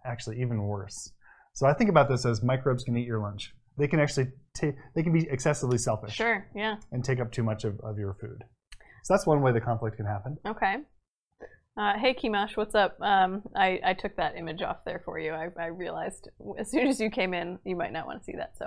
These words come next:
Speaker 1: Oh.
Speaker 2: Um,
Speaker 1: Let's move
Speaker 2: yeah,
Speaker 1: on.
Speaker 2: yeah. <laughs> Um, but yeah, I got
Speaker 1: Mm-hmm.
Speaker 2: rid of the, the animals. Uh, other than that, I think that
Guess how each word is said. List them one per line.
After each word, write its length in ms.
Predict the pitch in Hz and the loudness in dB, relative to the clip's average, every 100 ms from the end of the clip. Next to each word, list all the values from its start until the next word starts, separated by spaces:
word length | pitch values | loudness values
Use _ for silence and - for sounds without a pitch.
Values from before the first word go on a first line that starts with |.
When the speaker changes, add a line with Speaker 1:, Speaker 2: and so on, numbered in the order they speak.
| - | -6
Speaker 1:
Oh. 540 | 113 110 - - _ 208 | -6 -6 -10 -20 _ 0
Speaker 2:
Um, 280 | 170 165 | 2 2
Speaker 1:
Let's 160 | 135 131 | 0 4
move 120 | 151 | 8
Speaker 2:
yeah, 100 | 143 | 8
Speaker 1:
on. 60 | 123 175 - - - | 8 2 -6 -18 0
Speaker 2:
yeah. 560 | 285 285 - - - 269 - | 4 8 8 6 2 0 -8
<laughs> 260 | - - - | -18 -2 4
Um, 300 | 180 170 170 | 4 4 2
but 100 | 190 | 4
yeah, 140 | 160 | 4
I 80 | 143 | 4
got 100 | - | 2
Speaker 1:
Mm-hmm. 60 | 165 | 2
Speaker 2:
rid 120 | 156 | -2
of 140 | 170 | -4
the, 200 | 180 160 208 - _ - - _ - | -4 -6 -8 -16 _ -20 -20 _ -6
the 80 | |
animals. 600 | - 170 165 160 170 - - - 190 | -6 -6 -6 -4 -4 -6 -18 -10 -4
Uh, 140 | 185 | 2
other 260 | - 285 247 | 4 6 4
than 140 | 208 | 4
that, 340 | 185 160 160 - _ _ - | 4 4 2 -6 _ _ -14
I 100 | 196 | -10
think 180 | 185 - | -8 -6
that 260 | - - | -8 -10